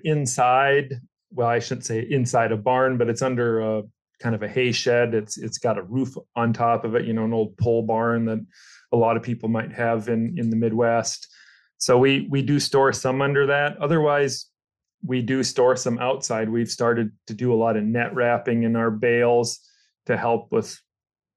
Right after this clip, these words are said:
you know, mold and moisture, things like that. We, we can't put everything,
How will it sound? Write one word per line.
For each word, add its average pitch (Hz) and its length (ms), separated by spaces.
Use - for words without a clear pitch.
you 117 140
know, 101 140
mold 117 540
and 113 140
moisture, 113 500
things 113 340
like 107 260
that. 110 380
We, 160 300
we 151 160
can't 156 240
put 135 160
everything, 127 560